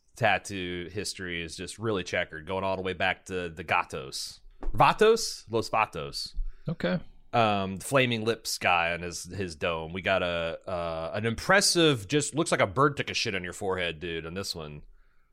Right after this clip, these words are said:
Speaker 1: But I, I liked it. I liked it. I found myself almost shocked at how much fun I had watching Daryl traipse around uh, France, southern France. How about you?
Speaker 2: Yeah, I, I found it mostly enjoyable. Um,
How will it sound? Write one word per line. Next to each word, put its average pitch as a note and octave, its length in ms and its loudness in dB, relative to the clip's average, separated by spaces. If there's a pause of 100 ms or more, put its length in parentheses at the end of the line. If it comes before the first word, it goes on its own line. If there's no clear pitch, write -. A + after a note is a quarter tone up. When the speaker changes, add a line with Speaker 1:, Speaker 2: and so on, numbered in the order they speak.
(400)
Speaker 1:
But D#3 240 6 (120)
I, E3+ 280 6
I F3+ 140 6
liked A#3 340 4
it. - 280 -4
I C#3 120 6
liked D3 300 4
it. D#2+ 160 -6
I C#3+ 400 6
found C#3+ 280 2
myself A#2 720 2 (200)
almost D3 320 6
shocked C3 360 4
at G2+ 100 0
how A2 120 0
much G#2 220 -4
fun G2+ 260 -2
I F2 120 -2
had F2 340 -4
watching F2 400 -4
Daryl E2 560 -2 (880)
traipse F2+ 340 2
around D#2+ 400 -4 (340)
uh, D#2+ 400 -4 (100)
France, C#2 540 -6
southern E2+ 300 -4
France. C2+ 300 -12
How B2+ 60 2
about B2 220 0
you? B1 160 -8 (680)
Speaker 2:
Yeah, G#3 220 4 (140)
I, G3 220 2
I G#3 40 2
found A#3 180 2
it E3 40 0
mostly B2+ 320 4
enjoyable. D3 640 2
Um, B2 520 4